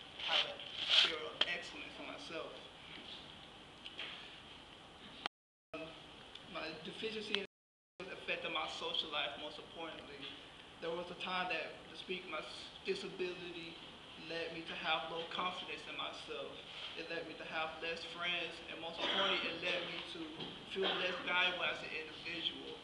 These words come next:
because there were times I felt I wasn't smart enough, or I, I didn't feel like I was able to be capable to be like other regular students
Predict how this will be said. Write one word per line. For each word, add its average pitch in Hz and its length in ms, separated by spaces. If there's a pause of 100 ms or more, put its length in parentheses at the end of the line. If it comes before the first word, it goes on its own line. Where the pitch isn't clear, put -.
(240)
because 160 320
there 160 80
were 156 100
times 165 280
I 160 180
felt 160 160
I 151 240
wasn't 156 320
smart 156 420 (140)
enough, 156 320 (340)
or 147 140
I, 139 240 (160)
I 156 100
didn't 156 300
feel 160 180
like 147 300
I 147 240
was 147 180 (220)
able 151 240
to - 180
be 147 160
capable 147 480
to - 160
be 160 140
like 139 160 (100)
other 165 300
regular 143 320
students - 720